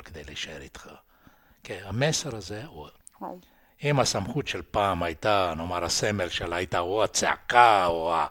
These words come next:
Speaker 1: האגרוף הנטוי, היום הסמכות שלנו, הסמכות החדשה, הסמל שלה זה העוגן.
Speaker 2: כן.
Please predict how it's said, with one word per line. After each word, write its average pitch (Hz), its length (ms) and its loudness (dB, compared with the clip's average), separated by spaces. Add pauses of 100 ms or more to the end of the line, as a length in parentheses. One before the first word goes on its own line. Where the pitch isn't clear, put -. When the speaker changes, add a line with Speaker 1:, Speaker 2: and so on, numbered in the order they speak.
(340)
Speaker 1:
האגרוף 90 1400 -2
הנטוי, 117 640 -6 (920)
היום 147 640 2
הסמכות 110 520 -4
שלנו, 95 640 -6 (300)
הסמכות - 540 -8
החדשה, 92 680 -2 (840)
הסמל 127 440 0
שלה 78 380 -8
זה 76 180 -10
העוגן. 67 420 -10 (260)
Speaker 2:
כן. 196 200 -12